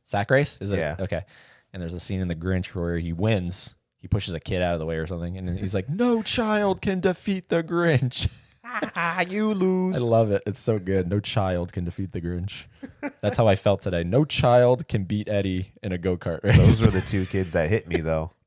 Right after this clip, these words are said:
Speaker 1: <laughs> Yeah, you
Speaker 2: It was
Speaker 1: were
Speaker 2: like,
Speaker 1: trying to
Speaker 2: I got hit by the one kid, and then, like,
Speaker 1: Yep.
Speaker 2: a little bit later, I got hit by the other one.
Speaker 1: Yeah. And you said we were going sixty?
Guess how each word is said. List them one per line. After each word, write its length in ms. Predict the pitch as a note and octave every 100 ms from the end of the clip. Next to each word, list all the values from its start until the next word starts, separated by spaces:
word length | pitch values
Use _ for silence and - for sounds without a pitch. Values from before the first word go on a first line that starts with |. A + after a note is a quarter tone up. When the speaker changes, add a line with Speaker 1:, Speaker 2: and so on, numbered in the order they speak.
| _
Speaker 1:
<laughs> 280 | - - -
Yeah, 140 | F#2+ C3
you 120 | A2
Speaker 2:
It 20 |
was 100 | C#3+
Speaker 1:
were 40 |
Speaker 2:
like, 60 | A2+
Speaker 1:
trying 140 | D#3
to 140 | B2+ F#2+ -
Speaker 2:
I 120 | G#2+
got 140 | A2 F#2+
hit 200 | A2+ G#2+
by 260 | A2 G#2 F2+ -
the 80 | G2+
one 340 | G2 A2 A#2
kid, 260 | A#2+ D3+ D#3
and 220 | - G2+
then, 220 | G2+ G2
like, 140 | F#2 F2+
Speaker 1:
Yep. 120 | F#2+
Speaker 2:
a 20 |
little 200 | G2 G2+
bit 140 | F#2+ F2+
later, 340 | F2+ F2 E2+
I 80 | D#2
got 120 | E2
hit 120 | E2
by 120 | E2 D#2
the 100 | C#2+
other 120 | C#2
one. 200 | C2+ E2 _
Speaker 1:
Yeah. 260 | D#2+ F#2+ G#2+ _ _ _ _
And 120 | G#2
you 60 | C3
said 180 | - D3+
we 80 | C#3+
were 140 | C3+
going 220 | A#2+ G2
sixty? 540 | D2 G2 - F#4 F4+